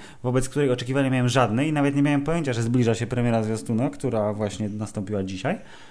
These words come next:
Y, i obejrzałem, mówię, okej, no wygląda w porządku, ma taki mroczny klimat, w sensie s-, widać, że starają się iść w kierunku, wiesz,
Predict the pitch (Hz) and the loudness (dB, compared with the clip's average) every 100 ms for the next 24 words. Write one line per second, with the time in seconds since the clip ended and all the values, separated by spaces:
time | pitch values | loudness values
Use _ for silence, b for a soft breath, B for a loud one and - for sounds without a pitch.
0 | B B B - - 117 113 - 139 160 | B B B -18 -8 -6 -4 -4 -2 0
1 | 170 139 139 175 165 165 220 - - - | 2 4 4 2 0 0 -2 -4 -16 -20
2 | - - - - 139 110 117 147 208 233 | -20 -16 -16 -2 0 0 0 -2 -4 -2
3 | 226 214 196 - 156 135 165 98 135 143 | -2 0 -2 0 2 4 2 2 0 2
4 | 143 139 143 160 - 151 - 139 107 113 | 2 4 6 6 4 -2 2 2 2 -2
5 | 110 110 117 127 131 120 123 123 123 123 | -4 -4 -4 2 2 2 2 4 4 4
6 | 127 123 135 - - 127 123 120 117 101 | 2 0 0 -4 0 2 2 2 0 0